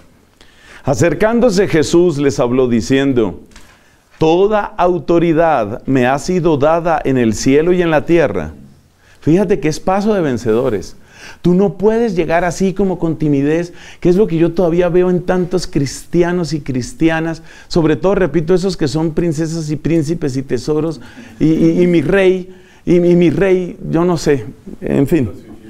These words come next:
Eso es complicado porque, claro, cuando le dicen a un hijo, "Mi rey, mi rey, mi rey", va a tener dos problemas. Primero, que le va a costar trabajo reconocer que el único rey es Cristo Rey. Y segundo, le va a costar mucho trabajo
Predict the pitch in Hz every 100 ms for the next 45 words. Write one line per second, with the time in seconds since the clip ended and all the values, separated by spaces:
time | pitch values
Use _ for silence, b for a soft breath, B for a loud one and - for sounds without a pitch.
0 | B B B - 143 185 196 202 160 147
1 | 165 151 135 123 170 175 143 135 127 120
2 | 120 139 165 196 190 190 185 160 180 165
3 | B - 160 175 151 190 196 190 151 160
4 | 175 180 156 170 180 - - 135 - 147
5 | 160 190 185 170 180 - 180 165 117 90
6 | 90 160 180 247 269 285 - - B B
7 | B - 165 160 170 208 - 202 190 185
8 | 175 175 185 165 143 123 120 143 170 156
9 | 160 160 127 113 123 143 - 135 127 -
10 | 127 101 78 73 - _ B B B B
11 | B B 190 202 190 185 269 208 175 190
12 | B B - 180 190 190 240 254 240 240
13 | 240 262 208 180 170 160 208